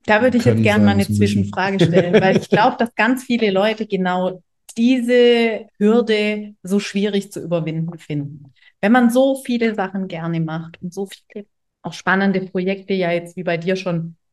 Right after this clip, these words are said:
Speaker 1: greifbar sind. Also es ist ja jetzt gar nicht so, dass du dir die erst suchen müsstest, sondern deine Situation ist ja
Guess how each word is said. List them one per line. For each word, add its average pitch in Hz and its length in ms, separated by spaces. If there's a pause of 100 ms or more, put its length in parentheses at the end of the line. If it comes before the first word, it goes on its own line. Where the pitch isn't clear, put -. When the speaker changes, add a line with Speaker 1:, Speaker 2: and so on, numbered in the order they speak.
(120)
Speaker 1:
greifbar 262 560
sind. 160 240
Also 170 180
es 180 200
ist - 180
ja 196 160
jetzt 196 260
gar 185 160
nicht 240 160
so, 226 140
dass 214 200
du 202 120
dir 196 280
die 196 140
erst 185 240
suchen 220 300
müsstest, 170 420
sondern 180 300
deine 175 240
Situation 180 580
ist 185 120
ja 165 280